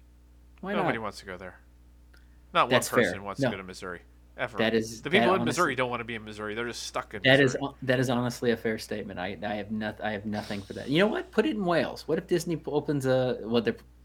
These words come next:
Speaker 1: what it, is there only one Disneyland in Europe? Is it Paris? Is there
Speaker 2: Yeah, it's
Speaker 1: another one?
Speaker 2: Paris, yeah.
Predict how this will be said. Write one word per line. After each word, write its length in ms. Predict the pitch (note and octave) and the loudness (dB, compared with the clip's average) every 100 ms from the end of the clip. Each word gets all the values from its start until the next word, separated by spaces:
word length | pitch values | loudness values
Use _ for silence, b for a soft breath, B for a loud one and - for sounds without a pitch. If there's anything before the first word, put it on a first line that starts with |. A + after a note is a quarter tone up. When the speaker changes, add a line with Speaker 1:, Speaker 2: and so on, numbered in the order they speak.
| - - - - - - - | -20 -20 -20 -20 -20 -20 4
Speaker 1:
what 160 | C3+ C3 | 6 6
it, 260 | B2+ - B B - | 4 -4 B B 4
is 120 | A3 | 8
there 120 | A4+ | 8
only 140 | G4 G3 | 8 6
one 220 | E3+ F3 | 6 4
Disneyland 340 | E3 F3 F3 | 2 0 0
in 140 | E3 D3 | 0 2
Europe? 280 | D#3 E3+ D3+ | 2 2 0
Is 80 | |
it 120 | C3 - | -4 0
Paris? 380 | C3+ D3+ D#3+ | 0 0 -2
Is 80 | B2+ | 0
there 100 | A#2+ | 2
Speaker 2:
Yeah, 40 | A2 | 2
it's 80 | B2+ | 0
Speaker 1:
another 100 | B2+ | -2
one? 80 | F#2+ | -4
Speaker 2:
Paris, 140 | - | -4
yeah. 140 | F#2 | -10